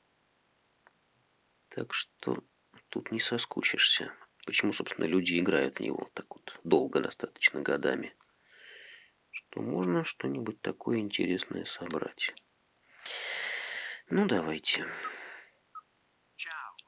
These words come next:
Так все-таки я сделаю.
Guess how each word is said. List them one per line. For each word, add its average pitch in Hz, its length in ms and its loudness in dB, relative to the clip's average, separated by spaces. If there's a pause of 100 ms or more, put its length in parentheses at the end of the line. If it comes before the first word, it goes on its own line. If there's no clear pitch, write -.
(1040)
Так - 140 -6
все-таки - 420 -6
я 78 120 0
сделаю. 78 480 4